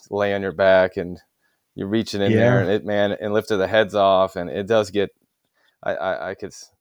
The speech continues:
Speaker 1: it's fun. I like it 'cause sometimes it's nice to have a job that I like. I really like, uh, like you're saying, the pump outs, troubleshooting, uh, having to
Speaker 2: Yeah.
Speaker 1: use your mind, something's different. I lo-, I really do like that. I re-, I, it's a great part of our job that give,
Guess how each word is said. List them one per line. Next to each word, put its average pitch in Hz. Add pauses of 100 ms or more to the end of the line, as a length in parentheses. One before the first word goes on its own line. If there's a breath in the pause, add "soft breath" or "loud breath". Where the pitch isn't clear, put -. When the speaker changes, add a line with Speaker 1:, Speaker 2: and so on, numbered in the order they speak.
(180)
Speaker 1:
it's -
fun. 139
I 113
like 131
it 107
'cause 117
sometimes 127
it's -
nice 120
to 104
have 101
a 90
job 95
that 92 (420)
I 127
like. 120
I 117
really 123
like, 117
uh, 95 (360)
like 98
you're 98
saying, 98
the 87
pump 110
outs, 98
troubleshooting, 104 (520)
uh, 87 (120)
having 110
to 101
Speaker 2:
Yeah. -
Speaker 1:
use 95
your 98
mind, 104
something's 92
different. 107
I 95
lo-, 98
I 101
really 113
do 104
like 104
that. 82
I 95
re-, 98
I, 101
it's 71
a 87
great 107 (460)
part 113
of 95
our 98
job 95
that 90
give, 104